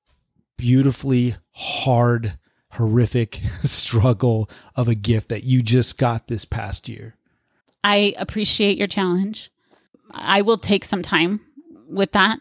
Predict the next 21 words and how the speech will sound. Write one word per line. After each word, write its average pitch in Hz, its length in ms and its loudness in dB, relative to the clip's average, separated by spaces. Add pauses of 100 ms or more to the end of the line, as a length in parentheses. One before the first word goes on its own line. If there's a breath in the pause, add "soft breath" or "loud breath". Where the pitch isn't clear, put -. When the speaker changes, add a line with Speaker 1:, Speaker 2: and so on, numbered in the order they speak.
(120)
Speaker 2:
because 196 380 0
it's 175 100 -10
something 185 320 -2
I've 180 100 0
been 180 120 -2
wanting 175 240 0
to - 100 -10
do 185 140 -4
anyways, 175 420 0
is - 100 -8
kind 196 220 -4
of 170 80 -8
figure 196 220 2
out 175 160 2
what 180 160 2
my 190 100 0
next 220 240 -4
steps - 320 0
are, 240 260 2 (800 soft breath)
what 180 380 0 (1300)
will 202 520 2